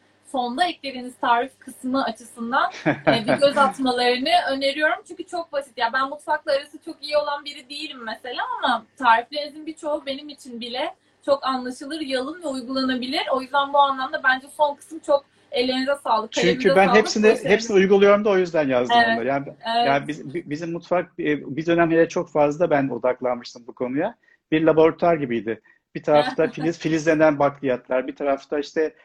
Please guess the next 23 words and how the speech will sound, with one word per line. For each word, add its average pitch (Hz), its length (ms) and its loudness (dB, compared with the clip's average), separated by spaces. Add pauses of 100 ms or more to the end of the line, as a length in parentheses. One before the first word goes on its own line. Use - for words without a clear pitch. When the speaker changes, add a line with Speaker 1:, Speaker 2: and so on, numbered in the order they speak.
(200)
Speaker 2:
e, 131 300 -6
kıvas 147 400 0
yap, 139 200 -4
kıvas 143 340 -2
yap 123 220 -6
yapıyorum. 127 300 -4
Speaker 1:
Hı. 135 40 -6
Speaker 2:
Bir 139 60 -12
tarafta 143 380 0
efendim 147 300 -2
işte 147 220 -4
ev 147 280 0
yoğurdu 143 340 0
yapılıyor. 120 420 -2 (320)
Her 208 220 4
tarafta 175 280 -2
bir 175 40 -10
şey 185 160 -4
yapılıyordu. 143 440 -2
Şimdi 202 240 -10
biraz 170 220 -2
azalttım 160 420 -2
ama, 170 260 -2